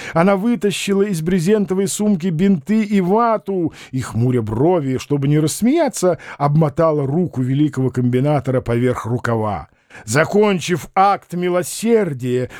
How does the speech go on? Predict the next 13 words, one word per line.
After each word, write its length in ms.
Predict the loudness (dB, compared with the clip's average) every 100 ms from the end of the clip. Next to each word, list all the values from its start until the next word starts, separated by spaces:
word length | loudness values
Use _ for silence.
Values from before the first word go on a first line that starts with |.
| -10
девушка 600 | 0 2 2 0 -4 -2
рассмеялась 840 | 0 0 0 2 2 2 0 -4 -10 -2
и 80 | 2
убежала 640 | 2 2 0 2 0 0
к 60 | -4
следующему 680 | -2 -2 0 -2 0 0 2
раненому, 640 | 0 0 -2 -2 -4 -4 -6
который 360 | -4 0 2 2
покорно 720 | -2 0 2 2 2 0 -2
отдал 460 | 0 0 -2 -4 0
ей 180 | 0
свою 480 | -2 -2 0 2 0 -4
ногу. 680 | -2 2 2 0 -4 -6 -6